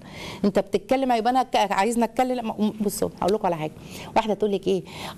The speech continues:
"اصل انا هقول له انت لو هتعمل وانا هعمل." ما ينفعش اما اجي اقنع حد، خصوصاً الرجاله، تقول له كذا وانا هعمل ك-، يعني ايه، بتحطي نفسك في نديه. هيديك والله لو كان هو اللي غلطان الف غلط، خلاص قلب الترابيزه عليك.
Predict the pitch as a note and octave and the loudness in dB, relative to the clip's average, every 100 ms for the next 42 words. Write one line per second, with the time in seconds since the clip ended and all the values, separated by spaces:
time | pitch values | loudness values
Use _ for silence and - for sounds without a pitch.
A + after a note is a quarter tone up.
0 | - G3+ - G3+ G#3 G#3 G3+ B3+ B3 A#3+ | 0 0 0 2 4 4 4 2 2 2
1 | C4+ D#4+ D#4+ D#4 C4+ C4 B3 A3+ A#3 D#4 | 4 4 4 4 4 2 2 0 0 2
2 | C#4+ C4+ C#4 B3+ B3 G3 - B3 C#4+ - | 4 4 2 2 2 0 0 2 2 4
3 | F#4+ - C4+ B3+ D4 C#4 D#4 - A#3 A#3 | 2 2 2 2 2 2 0 2 -2 0
4 | - B3+ A3 C#4 C4 A3 G3 F#3+ E3 G#3+ | 0 0 0 0 2 2 4 0 2 2
5 | F3+ D3 - - - - - C4+ C#4 F4+ | 2 -2 -12 -18 -12 -6 4 6 6 4
6 | F4 B3+ E4+ F#4+ G#4+ C#4 E4 E4+ D#4 D#4 | 2 4 2 4 2 4 0 0 0 0
7 | D4 B3 B3 G#3+ G#3 F#3 A#3+ A#3 C4 - | 0 0 2 2 2 2 2 2 0 0
8 | C4+ - C4+ A#3 A3 G#3 D#4+ D#4 A#3+ G3+ | 0 0 0 2 0 2 2 2 2 0
9 | G#3+ B3+ A#3+ A3 A3+ A#3 A#3 A#3 G3 F#3 | 0 2 4 2 2 2 2 4 2 2
10 | A#3 A3 - F#3+ E3+ A3 G#3 G#3 A#3+ G#3 | 2 2 2 2 2 2 0 2 2 2
11 | G#3 F#3+ G3 F3 D#3+ | 0 0 2 2 0